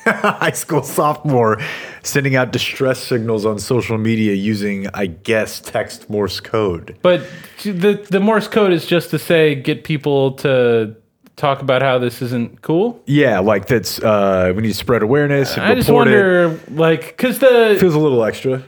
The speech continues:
Speaker 2: the joke in the, uh, the group text about this was that the most recent one where she's like, "Hey, too much drama in my family. I'm going off social media.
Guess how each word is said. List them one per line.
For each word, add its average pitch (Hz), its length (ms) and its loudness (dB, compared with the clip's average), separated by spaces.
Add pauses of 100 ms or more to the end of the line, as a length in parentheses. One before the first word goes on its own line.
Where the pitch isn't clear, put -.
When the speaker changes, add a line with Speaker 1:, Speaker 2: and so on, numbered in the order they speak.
(140)
Speaker 2:
the 262 120 0
joke 349 380 2
in 269 160 2
the, 220 220 4
uh, 180 480 6 (180)
the 147 580 2 (140)
group 226 240 0
text 147 360 0
about 120 360 0
this 113 440 -2 (560)
was 156 280 2
that 156 180 2
the 156 100 2
most 196 380 2
recent 196 460 -2
one 123 500 0
where 135 240 2
she's 151 440 -4
like, 123 320 2
"Hey, 147 560 0 (720)
too 175 120 -2
much 165 220 0
drama 147 260 2
in 139 80 -2
my 135 140 2
family. 139 640 0
I'm 139 360 -2
going 139 300 0
off 131 160 2
social 135 320 -2
media. 131 560 0